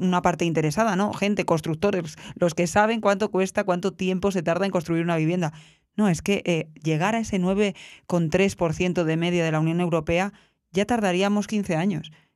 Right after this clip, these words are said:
Llegar a un veinte por ciento como se supone que propone este pacto podría demorarnos, eh, cincuenta años. ¿De qué estamos hablando? El problema y la necesidad es ahora. Habla-, hablemos, mm, desde la realidad y desde,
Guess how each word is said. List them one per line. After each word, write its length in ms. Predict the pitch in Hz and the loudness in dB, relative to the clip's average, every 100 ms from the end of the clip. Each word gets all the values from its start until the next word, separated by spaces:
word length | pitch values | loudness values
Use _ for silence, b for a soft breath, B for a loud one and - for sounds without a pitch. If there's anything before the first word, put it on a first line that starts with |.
| - | -6
Llegar 320 | 151 160 214 | -2 2 4
a 40 | |
un 80 | 269 | 4
veinte 280 | 247 233 220 | 4 4 4
por 120 | 208 | 2
ciento 280 | 220 196 202 | 2 2 4
como 200 | 196 190 | 2 2
se 60 | 170 | 0
supone 320 | 180 180 180 | 0 2 2
que 80 | 180 | 2
propone 460 | 175 175 175 170 | 2 2 2 0
este 200 | 170 170 | 0 0
pacto 440 | 156 165 - 202 208 B _ | 0 0 0 -2 -2 B _
podría 400 | 160 151 160 180 | -2 2 4 4
demorarnos, 640 | 196 208 202 202 214 226 - | 4 4 2 2 2 0 0
eh, 540 | 196 180 170 165 165 160 _ | 0 2 0 0 -4 -8 _
cincuenta 520 | - 175 180 220 233 | -4 -2 0 0 2
años. 320 | 247 208 156 B B _ | 2 0 -2 B B _
¿De 180 | - 165 | -4 -2
qué 60 | 180 | 0
estamos 280 | 220 214 | 0 0
hablando? 320 | 185 156 151 151 | 0 0 0 0
El 60 | |
problema 520 | 160 160 190 214 226 262 B | 0 0 2 2 0 -4 B
y 120 | 185 | -2
la 80 | 180 | 0
necesidad 480 | 175 160 160 165 175 | 0 -2 0 0 0
es 120 | 220 | 0
ahora. 440 | 185 160 214 165 151 | 0 2 2 0 0
Habla-, 220 | 151 165 | 0 0
hablemos, 480 | 165 165 185 220 220 B B | -2 0 0 -2 -4 B B
mm, 300 | - 180 160 | -8 -6 -2
desde 240 | 165 156 165 | -2 0 2
la 100 | 156 | 2
realidad 540 | 160 151 151 165 196 | 2 0 2 2 2
y 60 | 254 | 0
desde, 440 | 208 175 175 170 | -2 0 0 -2